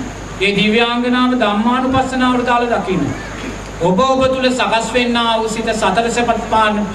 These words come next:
සතර සතිපට්ඨානයට යොමු නොකිරීම නිසාමයි ඔබ නිරේතුරුවම ඔබනි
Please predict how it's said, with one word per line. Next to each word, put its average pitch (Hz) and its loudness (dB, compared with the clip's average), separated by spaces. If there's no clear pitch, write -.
සතර 214 0
සතිපට්ඨානයට 247 0
යොමු 202 2
නොකිරීම 247 2
නිසාමයි 190 0
ඔබ 170 2
නිරේතුරුවම 214 0
ඔබනි 190 0